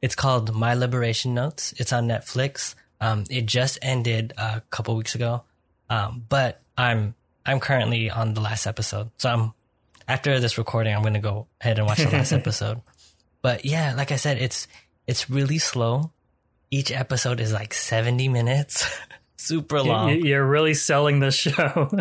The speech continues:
Speaker 2: <laughs>
Speaker 1: I know, I know. But what makes up for it is the dialogue. It has really good dialogue,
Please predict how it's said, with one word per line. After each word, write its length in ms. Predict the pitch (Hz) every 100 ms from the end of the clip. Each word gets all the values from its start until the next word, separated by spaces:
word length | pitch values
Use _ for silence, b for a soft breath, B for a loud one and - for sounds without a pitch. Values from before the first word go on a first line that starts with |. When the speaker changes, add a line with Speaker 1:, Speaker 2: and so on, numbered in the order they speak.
| 139
Speaker 2:
<laughs> 180 | 220 190
Speaker 1:
I 160 | 233 165
know, 320 | 165 160 -
I 220 | 165 160
know. 240 | 156 143 123 B B B B B -
But 500 | 180 151 - - - - _ _ _ _ _ -
what 140 | 127
makes 300 | 127 131 -
up 140 | 143 139
for 160 | 120
it 200 | 117 - - _
is 400 | 139 123 110 104 - _ _ -
the 80 | 120
dialogue. 640 | 113 107 110 - - - - _ _ -
It 60 | 120
has 340 | 123 113 104
really 400 | 113 117 131 135
good 200 | 127 120
dialogue, 580 | 123 110 107 104 104